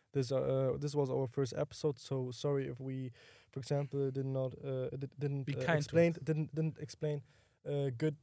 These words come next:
Speaker 1: uh, like, didn't explain, uh, several things in a good way. So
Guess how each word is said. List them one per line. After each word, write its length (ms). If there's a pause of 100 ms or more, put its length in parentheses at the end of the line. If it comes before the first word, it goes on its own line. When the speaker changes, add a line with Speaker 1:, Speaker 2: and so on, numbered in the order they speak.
(160)
Speaker 1:
uh, 260 (520)
like, 200
didn't 160
explain, 420
uh, 560
several 340
things 460
in 140
a 60
good 180
way. 280
So 460